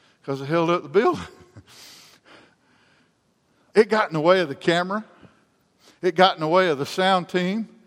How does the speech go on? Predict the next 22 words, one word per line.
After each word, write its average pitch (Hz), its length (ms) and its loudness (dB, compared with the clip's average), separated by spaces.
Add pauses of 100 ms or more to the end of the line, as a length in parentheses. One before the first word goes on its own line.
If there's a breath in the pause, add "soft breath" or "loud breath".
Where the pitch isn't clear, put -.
(560 soft breath)
You'd 160 140 2
have 180 200 2
to 139 100 -6
look 170 240 -2
around 170 400 0
it 180 100 -2
if 147 160 -8
you 156 140 -10
were 160 120 -2
on 175 180 -2
the 127 60 -12
stage 180 500 -2
to 135 100 -10
see 165 280 -2
anything 175 440 -4
behind 160 420 -2
it. 175 100 -4
It 165 220 -4
just 151 220 -4
sat 175 260 -4
right 165 360 0
there. 175 200 0